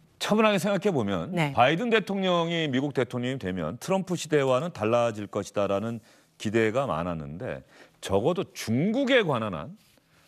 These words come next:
Speaker 1: 트럼프나 바이든이나 중국을 그대로 놔둘 수는 없다. 중국은 반드시 손을 보겠다. 경제 지지 않을 것이고,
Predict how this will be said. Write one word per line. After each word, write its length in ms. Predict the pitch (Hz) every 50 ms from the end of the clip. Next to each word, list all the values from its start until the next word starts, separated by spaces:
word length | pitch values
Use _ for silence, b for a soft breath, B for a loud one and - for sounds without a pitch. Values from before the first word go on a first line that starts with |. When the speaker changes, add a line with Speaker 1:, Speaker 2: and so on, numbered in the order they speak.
| b b b
Speaker 1:
트럼프나 1400 | - - 226 247 262 226 - - 226 233 214 202 190 185 180 170 170 165 160 160 156 156 156 185 202 220 214 - - -
바이든이나 840 | - 117 123 131 135 117 110 107 95 87 90 107 107 87 73 67 - b b b b b b b b b b
중국을 760 | - - 127 151 170 185 185 202 196 208 226 233 226 - - -
그대로 340 | - 139 135 160 170 196 180
놔둘 260 | 131 107 110 120 120
수는 220 | - - 160 117
없다. 460 | 85 - - _ 98 95 85 69 64 - - _ _ _ _ _ _
중국은 380 | - - 131 147 151 180 214 202
반드시 300 | 165 135 131 127 123 151
손을 300 | 139 - 180 185 175 160
보겠다. 720 | 131 - - 101 98 110 101 - - - 90 85 76 67 - B B B B B B B
경제 600 | - 120 131 147 160 160 147 170 190 196 190 - - _
지지 240 | - - 117 113 131
않을 200 | 117 107 101 90
것이고, 640 | - 87 85 - - - - - 69 65 73 113 156